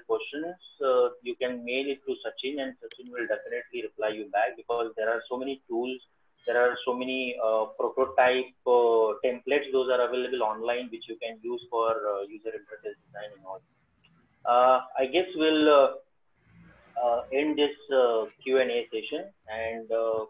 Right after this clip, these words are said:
this was a very, very good learning experience, uh, I hope, for all the participants and, uh, for the panelists also. And, uh,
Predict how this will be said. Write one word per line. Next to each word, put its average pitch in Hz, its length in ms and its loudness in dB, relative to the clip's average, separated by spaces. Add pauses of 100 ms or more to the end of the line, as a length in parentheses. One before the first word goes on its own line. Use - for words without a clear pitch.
(760)
this 123 220 -6
was 131 280 4
a 123 140 0
very, 123 600 -6 (400)
very 120 320 -6
good 151 180 0
learning 139 440 4
experience, 123 520 -6 (180)
uh, 104 200 -2 (120)
I 113 100 -4
hope, 117 180 -4
for 117 100 0
all 113 220 2
the 120 80 -4
participants 117 720 -8 (200)
and, 104 140 -16 (160)
uh, 98 280 -10 (400)
for 107 180 -2
the 117 80 -18
panelists 110 480 -6
also. 104 520 -4 (580)
And, 107 340 -8
uh, 113 200 2